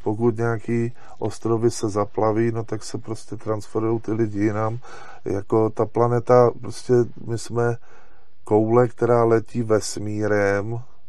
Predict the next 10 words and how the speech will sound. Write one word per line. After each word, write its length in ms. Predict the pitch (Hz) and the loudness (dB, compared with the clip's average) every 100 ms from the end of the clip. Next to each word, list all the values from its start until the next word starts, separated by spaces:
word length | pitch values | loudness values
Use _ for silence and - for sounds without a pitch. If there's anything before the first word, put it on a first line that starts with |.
| - - - - - - - - - - - - - - - | -10 -10 -10 -10 -10 -10 -10 -10 -10 -10 -10 -10 -10 -10 -10
Nikdo 320 | - 104 104 104 | -6 -4 -2 0
neví, 360 | 107 104 104 | 0 0 0
jak 220 | 107 101 | 0 -2
to 160 | - 104 | -4 -4
dopadne, 800 | 98 95 107 101 98 101 104 104 - - | -4 -4 -2 -2 -2 -2 -4 -6 -10 -10
jako, 460 | - 104 - 107 104 | -8 -8 -6 -4 -2
jak 180 | 107 101 | -4 -4
dlouho 320 | 101 101 101 | -4 -4 -6
tady 260 | - 101 101 | -6 -4 -4
budem. 420 | 98 104 104 | -4 -4 -6